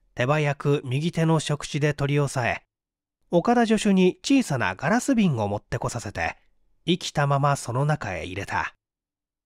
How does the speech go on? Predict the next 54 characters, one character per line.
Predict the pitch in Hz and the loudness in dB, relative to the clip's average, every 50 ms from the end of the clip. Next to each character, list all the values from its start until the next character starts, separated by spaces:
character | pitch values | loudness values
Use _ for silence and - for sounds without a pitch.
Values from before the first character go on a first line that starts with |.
| _ _ _ _ _ _ _ _ _ _ _ _ _ _ _ _ - | _ _ _ _ _ _ _ _ _ _ _ _ _ _ _ _ 2
ノ | 151 156 | 2 4
ミ | 170 190 190 160 | 6 6 6 4
は | 123 101 87 - - | 4 2 0 -2 -2
メ | 123 135 151 | -2 0 0
ス | 156 - 240 | 2 2 2
で | 185 165 110 | 2 2 0
あ | 98 | -2
っ | - - _ | -6 -12 _
て、 | _ - 78 - - _ _ _ _ _ _ _ _ _ _ _ _ _ | _ -6 -6 -6 -8 _ _ _ _ _ _ _ _ _ _ _ _ _
尻 | - - 208 196 233 240 | -2 0 2 2 4 4
の | 247 240 | 4 4
方 | 214 233 226 196 | 6 6 6 6
が | 170 160 156 - | 6 2 0 0
か | - 220 | 0 2
な | 220 214 196 | 2 4 4
り | 170 165 165 | 4 4 4
大 | 160 151 135 | 2 2 0
き | - - | -2 -6
く、 | - 123 117 110 - _ _ _ _ _ - | -4 -4 -4 -4 -6 _ _ _ _ _ -10
い | 113 | -10
っ | 110 - _ _ | -10 -10 _ _
ぱ | - 190 208 | 0 2 2
い | 208 202 185 | 2 2 0
血 | - - - 175 | -2 -2 2 2
を | 180 175 | 2 2
吸 | - - - | 0 -4 -8
っ | _ | _
て | - 165 | 0 0
い | 165 | 2
る | 156 160 | 2 2
ら | 151 151 | 2 2
し | 135 - | 0 -2
か | - 101 | -6 -8
っ | - | -10
た | - 98 | -10 -6
が、 | 90 82 71 - - _ _ _ _ _ _ _ _ _ _ _ _ _ _ _ _ _ _ _ | -6 -4 -6 -6 -8 _ _ _ _ _ _ _ _ _ _ _ _ _ _ _ _ _ _ _
窮 | - 226 226 220 - | 2 4 4 4 4
屈 | - - - 196 180 | 0 -4 0 2 2
な | 180 175 | 2 2
世 | - - 190 | 2 0 0
界 | 175 180 170 160 | 2 2 0 0
か | - 151 | 0 0
ら | 143 143 139 143 | 2 2 2 2
自 | 139 127 - 160 | 0 -2 0 2
由 | 185 214 233 233 214 196 | 2 4 4 4 4 2
な | 185 175 | 2 0
天 | - - 196 202 190 | 0 2 2 2 2
地 | 180 - 170 160 | 0 0 0 0
へ | 156 | 2
出 | 151 175 160 | 2 0 0
た | - 147 | 0 0
の | 143 139 131 | 2 2 0
を | 127 123 | 0 0
喜 | 131 | 0